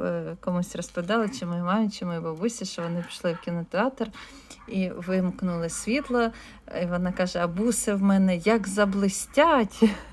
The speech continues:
<laughs> От, заблистіли буси з кришталю. Ну, к-, кришталь, він яскравіший, він такий, е, з переливами.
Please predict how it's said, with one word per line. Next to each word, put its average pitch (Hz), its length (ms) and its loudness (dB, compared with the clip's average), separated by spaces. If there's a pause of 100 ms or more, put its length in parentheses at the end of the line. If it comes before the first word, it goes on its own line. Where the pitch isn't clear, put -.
(220)
<laughs> 247 480 -2
От, 180 220 0 (300)
заблистіли 196 720 -2
буси 220 480 -2 (140)
з 196 240 0
кришталю. 214 580 0
Ну, 269 400 -2
к-, - 260 0
кришталь, 294 680 4 (560)
він 226 480 4 (120)
яскравіший, 208 920 0
він 190 220 0
такий, 190 440 -2
е, 180 180 -4
з - 100 -12
переливами. 190 1040 2